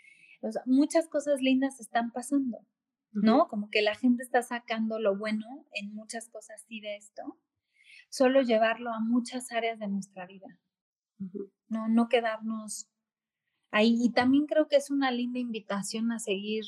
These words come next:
Speaker 1: em, regresando a lo esencial. Ana, ¿cuánta ropa aún no usamos?
Speaker 2: Claro, muchísima.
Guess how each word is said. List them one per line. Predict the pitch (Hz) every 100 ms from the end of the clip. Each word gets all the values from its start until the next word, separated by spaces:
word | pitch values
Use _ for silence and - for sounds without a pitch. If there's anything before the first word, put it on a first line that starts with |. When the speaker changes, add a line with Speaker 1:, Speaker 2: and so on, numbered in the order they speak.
| - _ _ _ _ _ _
Speaker 1:
em, | 202 196 190 180 175 156 214 - _ _ _ _ _ _ - -
regresando | - 208 208 208 220 220
a |
lo | 220
esencial. | 196 202 190 - 226 208 214 214 - - - - _ -
Ana, | 220 226 - _
¿cuánta | 262 262 269
ropa | 262 233 240
aún | 233 226 226
no | 220
usamos? | 208 - 202 196 _ - - _
Speaker 2:
Claro, | - 247 269 262 202
muchísima. | 214 233 - 285 - 247 220 190 165